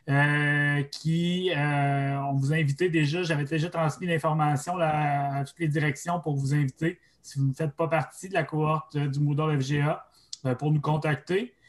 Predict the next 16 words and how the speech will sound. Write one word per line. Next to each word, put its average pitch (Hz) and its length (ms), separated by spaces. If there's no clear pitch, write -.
Et 147 200
puis, 170 720
il 160 100
y 170 60
a 170 100
un 160 300
forum 160 580
dans 156 140
la 156 120
section 165 320
des 165 140
après-cours 170 600
pour 202 220
le 180 100
milieu 170 220
carcéral. 160 800